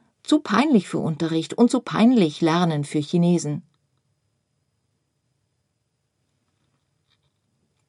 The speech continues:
Ich stehe unter deinem Obstbaum ohne Blüten,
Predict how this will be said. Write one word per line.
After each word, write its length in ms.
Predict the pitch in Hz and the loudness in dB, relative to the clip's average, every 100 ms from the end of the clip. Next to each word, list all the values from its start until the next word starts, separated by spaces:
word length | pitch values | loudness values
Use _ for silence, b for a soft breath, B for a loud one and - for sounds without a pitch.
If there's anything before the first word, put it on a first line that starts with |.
| _ _ _ _ _ | _ _ _ _ _
Ich 200 | 202 190 | 0 0
stehe 320 | - 185 185 | 0 0 0
unter 240 | 180 180 156 | 0 -2 -2
deinem 320 | 156 160 160 | -2 -2 -4
Obstbaum 680 | - 170 - - 151 151 147 | -4 -4 -6 -8 -4 -4 -4
ohne 240 | 143 151 147 | -4 -4 -2
Blüten, 480 | 151 151 - 147 | 0 0 -2 -8